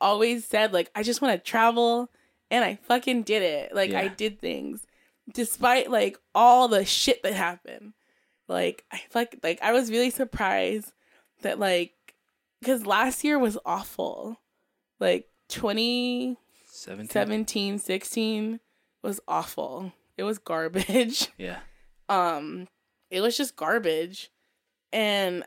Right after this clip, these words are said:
Speaker 1: I ran into the arms of twenty eighteen, like, hoping for better. And I lied to people and said it was o-, twenty seventeen was okay, and it wasn't. It was horrible. Um, and this year,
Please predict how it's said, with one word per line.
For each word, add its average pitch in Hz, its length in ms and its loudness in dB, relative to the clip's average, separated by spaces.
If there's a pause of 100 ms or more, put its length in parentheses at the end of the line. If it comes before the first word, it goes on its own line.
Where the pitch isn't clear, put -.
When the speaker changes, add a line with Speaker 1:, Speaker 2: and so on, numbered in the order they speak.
Speaker 1:
I 190 140 0
ran 196 340 0
into 220 200 -4
the 202 120 -6
arms 170 260 -2
of 180 80 -6
twenty 180 300 -2
eighteen, 165 680 -6 (520)
like, 165 220 -4
hoping 180 840 -2 (340)
for 180 120 -6
better. 160 560 -6 (480)
And 175 100 -2
I 202 60 2
lied 196 300 2
to - 60 -18
people 190 280 -4
and 175 140 -2
said 170 180 0
it 165 80 2
was 165 160 -2
o-, 160 80 -4 (100)
twenty 170 220 0
seventeen 170 400 -6
was 165 140 -10
okay, 160 440 -8
and 160 80 -10
it 156 120 -12
wasn't. 160 440 -4
It 165 60 -6
was 180 140 -2
horrible. 180 680 0 (500)
Um, 196 680 -4 (120)
and 208 180 -10
this 233 240 -6
year, 269 340 -2